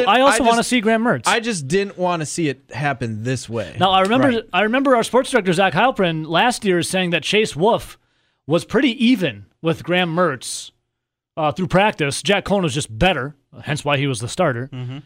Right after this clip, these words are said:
Speaker 2: And that Graham Mertz really didn't separate himself too much from the pack of Chase Wolf and Danny Vandenboom. Well, we'll have Zach Heilprin on again today at nine o'clock. We'll kinda recap that.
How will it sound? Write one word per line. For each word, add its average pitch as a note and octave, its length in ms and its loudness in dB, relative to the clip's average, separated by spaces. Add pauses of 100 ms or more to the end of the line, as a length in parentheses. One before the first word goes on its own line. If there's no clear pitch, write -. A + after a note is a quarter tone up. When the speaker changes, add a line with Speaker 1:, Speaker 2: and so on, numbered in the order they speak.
(340)
Speaker 2:
And F3+ 260 2
that F3 340 0
Graham F#3+ 300 2
Mertz G#3+ 320 2
really A#3+ 280 2
didn't A#3+ 240 0
separate B3 400 0
himself F#3 360 0
too A3+ 160 -4
much G#3+ 180 0
from G3+ 200 -6
the D#3 80 -4
pack E3+ 540 -2 (440)
of F3 640 2
Chase F#3 380 0
Wolf F3 280 2
and D#3+ 160 -2
Danny D#3 260 0
Vandenboom. C#3+ 600 0
Well, E3 180 2
we'll F#3+ 160 2
have F#3 360 -2 (420)
Zach F#3 240 2
Heilprin F3 360 2
on D#3 180 0
again D3+ 280 0
today D#3+ 360 0
at C#3+ 120 0
nine E3+ 300 0
o'clock. B2+ 400 -4
We'll D3+ 120 0
kinda F3 200 -2
recap C#3+ 400 -2
that. C3+ 200 0